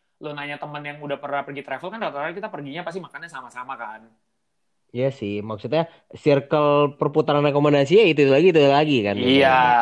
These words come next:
Speaker 1: iya kalau buat first time, second time, I think it's okay. Tapi kalau lu udah pergi mungkin lebih dari dua, tiga kali, I think kalau lu mau explore, lu harus go lokal gitu.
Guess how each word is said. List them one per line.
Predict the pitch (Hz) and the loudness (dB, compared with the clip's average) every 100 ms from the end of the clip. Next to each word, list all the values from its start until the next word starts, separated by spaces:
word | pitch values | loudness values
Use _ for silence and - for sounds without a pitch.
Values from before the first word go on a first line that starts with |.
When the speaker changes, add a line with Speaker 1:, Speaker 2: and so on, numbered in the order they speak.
| 117 | 2
Speaker 1:
iya | 143 208 | 2 0
kalau | 190 175 | 2 0
buat | 165 170 | 0 -4
first | 165 156 | -6 -10
time, | - 175 180 | -6 -6 -6
second | 170 147 151 151 | -12 -10 -12 -6
time, | 180 | -6
I | 180 147 | -6 -12
think | 202 | -14
it's | 165 | -16
okay. | 147 147 156 | -18 -16 -12
Tapi | 135 156 | -12 -12
kalau | 175 165 | -10 -8
lu | 143 185 | -8 -8
udah | 160 127 | -10 -14
pergi | 135 | -16
mungkin | 143 139 175 | -16 -14 -14
lebih | 139 | -12
dari | 127 123 127 | -12 -12 -10
dua, | 127 | -12
tiga | 131 123 | -12 -20
kali, | - 117 185 | -16 -12 -10
I | 147 | -8
think | 214 220 | -10 -10
kalau | 170 131 | -10 -10
lu | 131 | -10
mau | 135 | -10
explore, | 131 127 175 196 | -12 -12 -6 -6
lu | 202 | -4
harus | 170 147 _ | -8 -10 _
go | 135 120 131 | _ -8 -4
lokal | 120 139 - 143 143 190 | -2 -4 -4 -6 -6 -8
gitu. | 160 127 - 120 | -12 -16 -14 -18